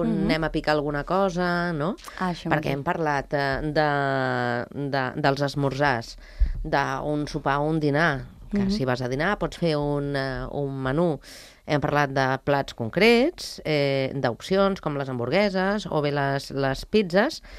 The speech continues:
Speaker 1: eh, però ens hem deixat, eh, els peixos.
Speaker 2: Això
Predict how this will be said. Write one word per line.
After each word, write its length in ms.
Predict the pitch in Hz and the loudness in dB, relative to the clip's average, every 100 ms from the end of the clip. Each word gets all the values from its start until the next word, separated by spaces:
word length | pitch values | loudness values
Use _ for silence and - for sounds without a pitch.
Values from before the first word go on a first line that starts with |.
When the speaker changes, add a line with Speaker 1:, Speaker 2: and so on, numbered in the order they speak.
| - - - - | -16 -16 -20 -4
Speaker 1:
eh, 440 | - 175 165 151 151 | 4 6 8 6 4
però 140 | 151 151 | 0 0
ens 100 | 156 | 2
hem 140 | 156 | 2
deixat, 420 | 170 - 165 165 | 0 2 0 2
eh, 640 | 165 151 143 135 131 131 127 127 | 2 4 4 2 2 0 -2 -2
els 420 | 123 120 117 - | 0 -2 -4 -2
peixos. 560 | 190 240 - 147 - - - - _ - - _ _ - | -2 -2 -4 -8 -12 -20 -20 -20 _ -20 -20 _ _ -12
Speaker 2:
Això 540 | 165 160 - 160 175 | -10 -10 -6 -6 -6